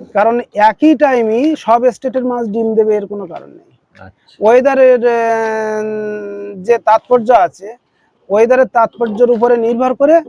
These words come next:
Speaker 1: এক এক স্টেটের মাছ এক এক টাইমে ডিমটা বেশি মাত্রায় দেয়।
Speaker 2: আচ্ছা। মানবদা, আহ, পঞ্চমুখী নদী, বা আমরা তো বারবার বলি যে পঞ্চমুখী, পঞ্চমুখী, অনেকে বলে যে পঞ্চমুখীতে, উম,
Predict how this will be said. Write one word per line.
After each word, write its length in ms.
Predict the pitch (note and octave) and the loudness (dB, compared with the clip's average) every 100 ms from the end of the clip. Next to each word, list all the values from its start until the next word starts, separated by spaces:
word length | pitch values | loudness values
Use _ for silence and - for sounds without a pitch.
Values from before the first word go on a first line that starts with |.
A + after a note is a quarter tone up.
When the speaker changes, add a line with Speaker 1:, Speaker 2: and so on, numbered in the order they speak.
| - _ _ - | -10 _ _ -8
Speaker 1:
এক 160 | A3 B3+ | -8 -6
এক 120 | B3+ C4 | -6 -6
স্টেটের 340 | - B3 A#3+ A3+ | -6 -6 -6 -4
মাছ 300 | A3 C4 - - | -6 -6 -10 -12
এক 160 | G3 | -10
এক 100 | A3+ - | -10 -6
টাইমে 280 | A3+ A3+ A#3+ | -4 -4 -4
ডিমটা 360 | G3+ G3+ A3 | -4 -4 -4
বেশি 240 | F#3 E3+ F#3+ | -6 -6 -8
মাত্রায় 380 | F#3+ - D#3+ | -10 -12 -14
দেয়। 200 | B2 - _ _ _ _ _ _ _ _ _ _ | -14 -20 _ _ _ _ _ _ _ _ _ _
Speaker 2:
আচ্ছা। 540 | F#2+ - _ _ D#2 _ _ - - _ _ _ _ _ _ _ _ _ _ _ - F#5+ _ _ _ - | -20 -20 _ _ -20 _ _ -20 -20 _ _ _ _ _ _ _ _ _ _ _ -20 _ _ _ _ -6
মানবদা, 220 | F3 G#3 | -2 0
আহ, 360 | A#3+ - D#3+ C#3+ - | -2 -4 -4 -4 -4
পঞ্চমুখী 640 | D#3+ D#3 D3+ E3 F3+ A3+ G#3+ | -4 -4 -4 -4 -2 -2 -2
নদী, 360 | F#3+ F#3 A3 | 0 -2 -4
বা 180 | F3 E3 | -4 -4
আমরা 220 | D#3+ E3+ | -4 -4
তো 120 | F3 | -4
বারবার 360 | E3+ D3+ D3+ D#3+ | -2 -2 -2 -4
বলি 220 | E3+ F3+ | -2 -4
যে 140 | E3+ F3 | -4 -6
পঞ্চমুখী, 640 | D#3+ E3 D#3+ E3+ F3+ F3+ E3 | -6 -8 -6 -4 -4 -6 -6
পঞ্চমুখী, 500 | D#3+ D#3 E3+ E3 F3+ | -6 -6 -6 -6 -6
অনেকে 360 | D3+ E3 G3 | -4 -6 -2
বলে 200 | F#3+ G3 | 0 0
যে 100 | F#3 F#3 | -2 -4
পঞ্চমুখীতে, 840 | E3+ E3+ E3+ F3 F3+ F3+ F#3 F3+ C3+ | -4 -4 -6 -6 -6 -4 0 0 -4
উম, 220 | C3 B2+ | -12 -20